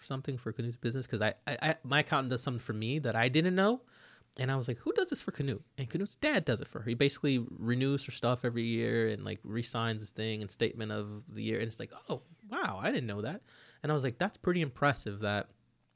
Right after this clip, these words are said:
somehow, uh, in the Indian Pakistani community, they figured out this franchising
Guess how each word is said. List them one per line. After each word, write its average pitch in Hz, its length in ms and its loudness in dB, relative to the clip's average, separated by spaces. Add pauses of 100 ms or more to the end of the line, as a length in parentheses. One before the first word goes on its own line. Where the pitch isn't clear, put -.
(220)
somehow, 117 720 -2 (500)
uh, 101 280 2 (100)
in 117 160 -2
the 110 180 0
Indian 131 720 0 (280)
Pakistani 117 480 -2
community, 101 540 -4 (240)
they 110 120 4
figured 139 380 4
out 120 180 4
this - 140 -10
franchising 104 840 -2